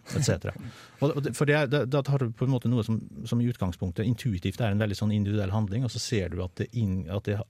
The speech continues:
Speaker 1: har på en måte en tydelig sånn sosial forankring, da. At det henger sammen med samfunnsforhold.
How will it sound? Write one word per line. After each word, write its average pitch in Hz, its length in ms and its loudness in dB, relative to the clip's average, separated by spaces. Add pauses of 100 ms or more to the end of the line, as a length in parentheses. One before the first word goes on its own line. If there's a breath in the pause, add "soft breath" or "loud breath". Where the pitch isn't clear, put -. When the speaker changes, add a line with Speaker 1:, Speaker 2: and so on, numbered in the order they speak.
Speaker 1:
har 90 260 0
på 110 140 -2
en 107 80 2
måte 101 180 -2
en 98 160 -2
tydelig 104 460 -4
sånn 98 100 -2
sosial 101 480 -2
forankring, 95 560 -4
da. - 60 -6 (420 loud breath)
At - 80 -4
det 107 80 0
henger 98 240 0
sammen 92 380 0
med 90 180 0
samfunnsforhold. - 560 -6